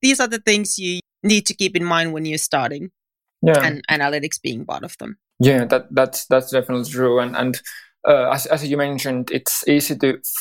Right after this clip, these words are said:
Speaker 2: forget about it. It, it's, it's kind of like, for example, retrospectives that, like, <sighs> sometimes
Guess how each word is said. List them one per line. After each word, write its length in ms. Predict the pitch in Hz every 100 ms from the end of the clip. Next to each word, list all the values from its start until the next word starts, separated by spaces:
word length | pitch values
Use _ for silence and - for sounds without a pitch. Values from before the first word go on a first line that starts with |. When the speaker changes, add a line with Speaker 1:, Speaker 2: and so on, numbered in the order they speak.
| -
Speaker 2:
forget 420 | 131 131 123 143
about 320 | 147 135 127 127
it. 100 | 127
It, 160 | 139 - 151
it's, 280 | 143 - - - _ 143
it's 460 | 147 - - - _ _ -
kind 240 | 151 170
of 140 | 180
like, 440 | 160 139 135 135 - - 87 - -
for 140 | 139
example, 680 | 131 - 131 127 135 131 127 -
retrospectives 1080 | 131 135 - 127 - 131 - - 123 - -
that, 160 | 85 -
like, 360 | 82 82 73 - - - - - - - _ _ 165
<sighs> 200 | - -
sometimes 720 | 160 156 151 131 135 131